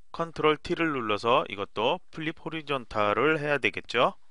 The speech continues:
크기와 위치 조절했다면 더블 클릭해서 컨트롤 T 빠져나와 주시고요. 레이어 패널에서 에프엑스 가신 다음에 드롭 섀도우를 지정을 해주세요.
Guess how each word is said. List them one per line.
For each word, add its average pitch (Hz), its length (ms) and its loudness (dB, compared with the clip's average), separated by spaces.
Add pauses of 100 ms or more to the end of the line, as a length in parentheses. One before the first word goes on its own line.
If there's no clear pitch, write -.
(360)
크기와 165 320 -4
위치 135 400 -8
조절했다면 113 960 -6 (140)
더블 110 200 -12
클릭해서 104 480 -10
컨트롤 143 380 -12
T 120 140 -12
빠져나와 127 520 -2
주시고요. 98 520 -6 (380)
레이어 110 260 -2
패널에서 110 880 -6
에프엑스 107 480 -12
가신 98 280 -12
다음에 98 480 -2 (340)
드롭 135 240 -10
섀도우를 127 640 -8
지정을 107 560 -10
해주세요. 101 460 -10